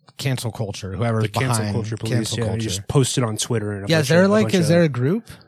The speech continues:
Speaker 1: Is there, like, people that are behind it? Like, who starts it?
Speaker 2: I, I, I just thought it was,
Speaker 1: Starts
Speaker 2: like,
Speaker 1: on Twitter.
Speaker 2: like, liberals on Twitter.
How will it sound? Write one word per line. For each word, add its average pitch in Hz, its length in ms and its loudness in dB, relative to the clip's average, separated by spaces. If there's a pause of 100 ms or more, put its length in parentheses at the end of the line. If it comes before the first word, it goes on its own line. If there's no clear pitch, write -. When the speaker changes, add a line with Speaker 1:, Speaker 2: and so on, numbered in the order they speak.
(360)
Speaker 1:
Is 123 120 -4
there, 135 180 2
like, 135 320 -4
people 147 360 -2
that 151 140 2
are 143 60 0
behind 123 400 -2
it? 190 160 -6 (680)
Like, 135 120 -2
who 185 120 2
starts 180 440 0
it? 110 100 -14 (520)
Speaker 2:
I, - 40 -4
I, 107 360 -6
I 123 40 6
just 143 180 -2
thought 107 160 2
it 113 40 2
was, 110 180 0
Speaker 1:
Starts 151 240 2
Speaker 2:
like, 196 60 2
Speaker 1:
on 196 80 -2
Twitter. 110 300 -2
Speaker 2:
like, 151 160 -4
liberals 123 480 2
on 120 140 0
Twitter. 131 400 -4